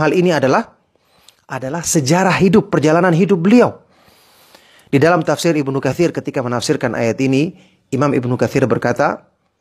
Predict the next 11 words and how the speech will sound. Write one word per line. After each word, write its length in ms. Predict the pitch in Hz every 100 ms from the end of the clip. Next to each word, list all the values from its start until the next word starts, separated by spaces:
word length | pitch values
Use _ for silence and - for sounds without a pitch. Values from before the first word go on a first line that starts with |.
| _ _ _ _ _ _ -
"Hadhil 720 | 147 165 156 156 151 156 151
ayatu 640 | 160 170 180 180 180 -
aslun 640 | - 185 - 180 175 170 165
kabirun 800 | 170 151 170 190 185 185 180 151
fit 320 | 175 170 -
ta'assi 480 | 160 185 185 - 175
bin 240 | 160 170 170
Nabi 320 | 156 202 208
sallallahu 640 | 175 175 156 147 175 165
alaihi 320 | 165 151 151 139
wasallam 560 | 135 180 190 226 277